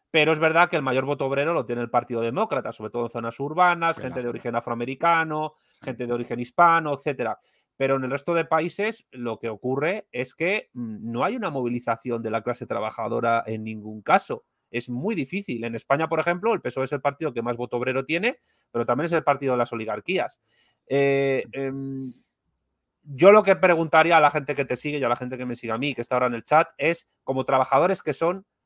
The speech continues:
Speaker 1: ¿qué demandarían en un gobernante? O sea, ¿qué les pediría para ellos poner algún, tener algún tipo de posibilidad, no ya solo de tener un trabajo mejor, sino incluso de poder tener capacidad de influir en el poder político de su estado?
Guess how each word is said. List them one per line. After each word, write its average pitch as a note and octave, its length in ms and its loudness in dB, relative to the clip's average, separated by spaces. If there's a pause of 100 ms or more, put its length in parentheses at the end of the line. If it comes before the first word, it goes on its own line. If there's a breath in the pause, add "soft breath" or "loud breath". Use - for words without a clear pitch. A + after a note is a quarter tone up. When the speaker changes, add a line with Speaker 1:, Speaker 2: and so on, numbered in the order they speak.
(160)
Speaker 1:
¿qué F3+ 160 6
demandarían D#3+ 600 4
en C#3+ 100 -4
un C#3+ 80 -6
gobernante? A#2 640 -4 (280)
O - 40 -20
sea, C#3 320 4 (400 loud breath)
¿qué F#3+ 160 2
les G#3 200 0
pediría F3+ 540 -2
para D3 300 6
ellos F#3+ 240 0
poner D#3 240 -2
algún, C#3 300 -2
tener D3 240 -2
algún D3 200 0
tipo F3+ 200 -2
de E3 80 0
posibilidad, D3 520 0
no E3+ 180 0
ya F#3 160 2
solo F3 200 -2
de D#3+ 80 -2
tener C#3+ 160 -8
un D3 100 -8
trabajo C3+ 320 -2
mejor, B2 440 -2
sino A#2+ 220 -8
incluso D#3+ 460 -6
de F3 100 -2
poder C#3+ 460 -2 (340)
tener C#3 320 -2
capacidad D3 440 4
de D#3+ 80 0
influir D3+ 320 -4
en D#3 80 -2
el C3+ 120 -2
poder C3 260 0
político D3 360 -4
de B2+ 80 0
su - 120 -10
estado? G#2 460 -10